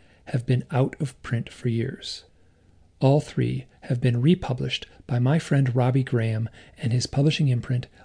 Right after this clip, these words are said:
August Night Books. Robbie and I spoke while he was in the midst of working with Deb on her new book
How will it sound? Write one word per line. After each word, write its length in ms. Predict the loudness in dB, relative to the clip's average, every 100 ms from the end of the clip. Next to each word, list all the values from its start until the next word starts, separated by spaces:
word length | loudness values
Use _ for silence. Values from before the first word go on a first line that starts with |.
| _
August 440 | 0 2 0 -4 -10 -8
Night 220 | -6 -6 -12 -10
Books. 440 | -10 -8 -10 -12 _ _ _ _ _ _ -12 2
Robbie 300 | 4 6 6
and 100 | 6
I 120 | 4
spoke 420 | 2 4 4 4
while 160 | 2 2
he 160 | 2
was 200 | 4 4
in 100 | 4
the 60 | 4
midst 320 | 6 4 4 2
of 100 | 2
working 240 | 2 2
with 180 | 0 2
Deb 240 | 2 4
on 160 | 2 0
her 140 | 0
new 160 | 0 0
book 400 | -4 -8 -12